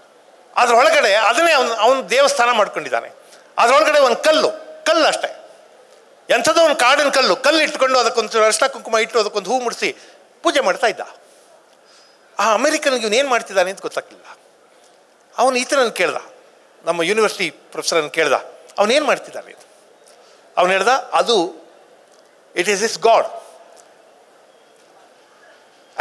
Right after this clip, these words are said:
And what he is doing is worshipping his God." ಅವನ ದೇವರನ್ನು ಪೂಜೆ ಮಾಡ್ತಿದ್ದಾನೆ ಅವನು. ಅವ್ನಿಗೆ ಆಶ್ಚರ್ಯ ಆಗೋಯ್ತು, ದೇವ್ರು ಅಂದ್ರೆ ಹಿಂಗೆ ಯಾವ್ದೋ ಕಲ್ಲು ಥರ ಕಾಣಿಸುತ್ತದು, ಕಲ್ಲೇ,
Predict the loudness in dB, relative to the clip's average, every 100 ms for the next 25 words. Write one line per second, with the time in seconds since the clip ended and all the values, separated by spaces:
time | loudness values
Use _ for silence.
0 | 0 2 2 2 4 2 0 0 0 0
1 | 0 -2 -2 0 0 0 -4 -6 -8 -12
2 | -12 -20 -20 _ -20 -20 -20 _ 0 2
3 | 4 4 4 2 2 2 0 -2 -4 -4
4 | -6 -20 -20 -20 _ -20 -20 -12 -2 0
5 | 2 2 2 2 2 0 -2 0 2 4
6 | 4 2 0 0 2 2 0 0 0 0
7 | 0 0 2 0 0 -4 -6 -6 -8 -20
8 | -20 -20 _ -12 -8 0 2 4 2